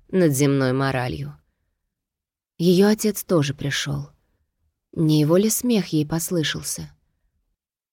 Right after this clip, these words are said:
Когда они были в Афинах, она познакомила его с Анасисом, и двое мужчин сразу же нашли общий язык.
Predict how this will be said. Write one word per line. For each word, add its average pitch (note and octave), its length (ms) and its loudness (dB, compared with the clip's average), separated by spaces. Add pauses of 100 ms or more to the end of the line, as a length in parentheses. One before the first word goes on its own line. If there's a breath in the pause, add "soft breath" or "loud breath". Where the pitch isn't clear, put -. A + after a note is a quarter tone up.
(200)
Когда D#3+ 320 4
они D#3 220 4
были D#3 240 4
в D3+ 80 0
Афинах, D#3+ 560 -2 (480)
она F#3+ 260 4
познакомила G#3 720 2
его F#3 240 2
с F#3+ 140 -4
Анасисом, F3 800 -2 (500)
и G3+ 140 4
двое D#3+ 300 6
мужчин F3+ 540 0 (520)
сразу A3+ 480 2
же A#3 120 0
нашли F3 500 2
общий D#3 360 -2
язык. D3 560 -4